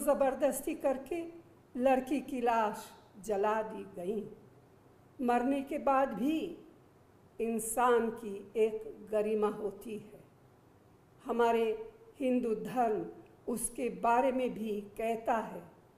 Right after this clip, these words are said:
मगर उस बच्ची को अनाथों की तरह पुलिस की ताकत के जोर से जला दिया गया। ये कैसा न्याय है?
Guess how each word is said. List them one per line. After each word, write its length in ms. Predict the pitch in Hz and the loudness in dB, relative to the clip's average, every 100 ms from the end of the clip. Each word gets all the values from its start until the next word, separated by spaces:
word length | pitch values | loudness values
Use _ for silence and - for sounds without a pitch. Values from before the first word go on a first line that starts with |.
| _ _ _ - - | _ _ _ -20 -8
मगर 540 | 247 240 240 247 - - - - - | -2 0 2 2 2 -6 -18 -20 -8
उस 300 | - 254 - - | -2 0 -2 -2
बच्ची 380 | 240 - - 330 | -2 -2 -2 -2
को 200 | 330 214 180 - - - - _ - - | -2 -4 -4 -6 -18 -20 -20 _ -20 -8
अनाथों 680 | 226 226 240 240 240 233 214 214 | -4 2 2 2 0 0 0 0
की 180 | - 208 - | -6 -8 -2
तरह 280 | 220 226 208 185 - - - - - | -2 0 -2 -4 -12 -20 -20 -20 -10
पुलिस 500 | - 247 277 262 - | -4 0 0 -2 -4
की 200 | - 220 220 - - | -6 -6 -8 -4 4
ताकत 520 | 240 240 247 208 - | 4 4 -2 -2 -4
के 140 | 196 185 202 - - 214 | -4 -4 -6 -14 -20 -16
जोर 320 | 151 269 277 254 | -4 4 4 4
से 200 | - 190 - - - - 202 | 0 -6 -8 -14 -20 -20 -8
जला 380 | 254 214 220 208 | 2 4 4 2
दिया 320 | - 214 196 175 185 | -2 -2 -2 -2 -2
गया। 200 | 208 151 - - - - - - _ - _ _ _ | -2 -2 -8 -18 -20 -20 -20 -20 _ -20 _ _ _
ये 200 | 226 294 294 - | -4 -2 -2 -2
कैसा 440 | 311 269 294 - 392 | 2 2 2 0 0
न्याय 420 | 320 240 254 349 | 2 0 0 0
है? 180 | 370 - | -2 -4